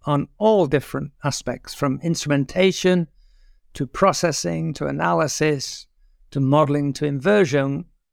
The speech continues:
which calls on skills that are, are equivalent to the skills needed to put a man on the moon.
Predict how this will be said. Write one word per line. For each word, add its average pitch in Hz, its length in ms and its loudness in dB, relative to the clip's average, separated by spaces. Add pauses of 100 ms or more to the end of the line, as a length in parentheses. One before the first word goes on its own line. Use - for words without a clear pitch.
(180)
which 143 440 -4 (800)
calls 202 420 2
on 156 140 2
skills 175 680 0
that 143 240 0
are, 156 60 2
are 143 600 0 (420)
equivalent 165 600 0
to 147 80 -6
the 139 120 -2
skills 151 640 0
needed 139 440 0
to 123 80 -2
put - 180 0
a 131 80 0
man 139 220 4
on 139 120 2
the 135 60 2
moon. 113 320 -4